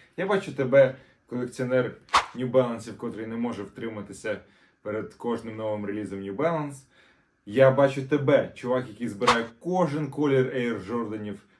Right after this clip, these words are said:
перших, других, третіх, четвертих і так далі. І ми розуміємо, що ми маємо всі об'єднатися і просто бути разом, як фанати снікер-культури в Україні, і просто оглядати кросівки,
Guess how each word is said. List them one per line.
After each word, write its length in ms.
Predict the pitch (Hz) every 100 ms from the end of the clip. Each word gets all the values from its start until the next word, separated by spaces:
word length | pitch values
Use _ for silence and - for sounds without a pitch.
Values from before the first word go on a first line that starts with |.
| _
перших, 460 | - 127 127 113 95
других, 380 | 110 127 104 95
третіх, 380 | 117 117 107 -
четвертих 480 | - 113 104 107 - _ _ _ _ _ _
і 80 | -
так 240 | 123 92
далі. 280 | 85 87 - - _ - - _ _ _
І 140 | 147
ми 460 | 147 160 165 156 127 - _ _
розуміємо, 640 | 127 131 131 147 147 139 131
що 200 | 156 143
ми 140 | 147
маємо 320 | 147 143 135
всі 200 | 131 147
об'єднатися 840 | 131 123 120 127 131 127 - 120 104 - _
і 80 | 120
просто 600 | 131 170 151 - 135 - - _ _
бути 300 | 139 - 160
разом, 500 | 147 131 143 139 127
як 240 | 123 131 -
фанати 560 | 139 139 135 131 113 -
снікер-культури 720 | - 139 127 135 120 113 139 123
в 100 | 117
Україні, 520 | 113 131 127 123 117
і 200 | 117 135
просто 500 | 131 160 131 135 127
оглядати 560 | 131 135 139 165 160 143
кросівки, 680 | 147 135 143 135 - 117